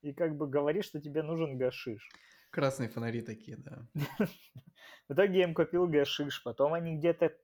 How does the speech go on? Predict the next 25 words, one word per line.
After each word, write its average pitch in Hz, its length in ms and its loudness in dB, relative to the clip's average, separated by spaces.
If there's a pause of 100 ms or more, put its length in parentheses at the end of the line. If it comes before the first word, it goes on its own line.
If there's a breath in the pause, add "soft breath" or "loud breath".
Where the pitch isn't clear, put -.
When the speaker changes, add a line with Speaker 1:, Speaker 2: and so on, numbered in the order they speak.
(200)
Speaker 1:
грибы 147 440 2
достали. 120 720 0 (320 soft breath)
Потом 156 840 0
они, 147 320 -6 (140)
я, 143 140 4
я 139 300 0
решил 147 340 -2
пойти 135 320 -4
в 135 60 -4
Бундестаг, 139 840 -4 (140)
они 131 240 -6
вместе 147 380 -8
со - 180 -6
мной. 117 400 -10 (840 soft breath)
И 139 180 0
на 151 140 2
проверке 165 680 2
они 147 160 -2
вспомнили, 160 480 -2
что - 160 -6
у 135 40 -2
них 156 180 -4
в - 100 -16
кармане 143 480 -2
грибы. 131 600 -4